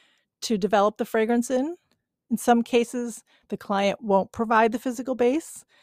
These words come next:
because they think it's too top secret. So they'll just put technical information in the brief. That's not ideal, obviously. You wanna be able to work with an actual base, but it happens and you make do.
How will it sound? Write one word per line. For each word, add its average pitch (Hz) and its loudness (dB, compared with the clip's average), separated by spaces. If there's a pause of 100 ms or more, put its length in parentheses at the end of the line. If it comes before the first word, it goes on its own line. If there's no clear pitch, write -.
(300)
because 208 4
they 214 0
think 208 -4
it's 196 -6
too - -6
top 175 -6
secret. - -4 (720)
So 196 2
they'll 190 -2
just - -10
put 190 -2 (120)
technical 190 -6
information 175 -8
in 175 -4
the 175 -6
brief. 180 -6 (520)
That's 202 -2
not 226 4
ideal, 214 2
obviously. 254 -2
You 262 -2
wanna 214 2
be 208 -4
able 196 -2
to 190 -2 (340)
work 196 0
with 208 -4
an 190 -6
actual 190 -6
base, 185 -6 (580)
but 180 2 (300)
it 311 -4
happens 226 0
and 208 0
you 214 -2
make 196 -4
do. 254 -6